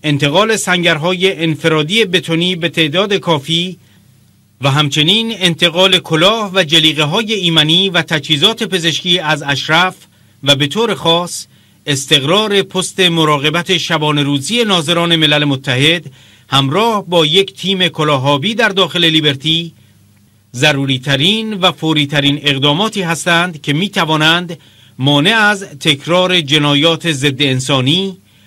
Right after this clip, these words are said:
و خدشه‌دار شدن هرچه بیشتر وجهه عراق در جامعه بین المللی شوند. با احترام و در انتظار اقدام عاجل شما، دکتر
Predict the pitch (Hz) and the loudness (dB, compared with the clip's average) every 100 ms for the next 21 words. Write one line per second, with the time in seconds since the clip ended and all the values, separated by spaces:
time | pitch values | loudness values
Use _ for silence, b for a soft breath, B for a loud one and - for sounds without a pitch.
0 | b b 131 143 160 139 147 139 139 131 | b b -2 0 0 -2 0 2 2 0
1 | - 143 214 226 190 180 151 160 143 143 | -2 0 2 2 0 0 -2 -2 0 -2
2 | - 220 240 202 - 175 170 135 131 160 | -2 -2 0 0 0 2 2 4 4 2
3 | 170 - - b b 139 143 131 135 143 | 0 -4 -16 b b 0 0 0 0 2
4 | 135 147 143 156 139 156 156 160 160 170 | 2 2 2 0 2 0 0 0 0 0
5 | 190 - 110 104 98 92 - _ _ _ | -2 -2 -4 -6 -8 -12 -20 _ _ _
6 | _ _ _ _ _ _ _ _ _ _ | _ _ _ _ _ _ _ _ _ _
7 | - 127 120 120 147 165 185 190 185 160 | -2 2 2 0 2 4 2 0 -2 0
8 | 160 156 151 156 139 143 165 170 170 165 | 2 2 0 -4 0 0 2 2 2 2
9 | 147 120 160 160 156 143 143 135 214 202 | 0 0 2 2 2 2 0 2 0 -2
10 | 175 165 175 180 - b b b b b | 0 0 0 -2 -10 b b b b b
11 | 139 131 170 180 208 208 | 0 0 0 2 0 -4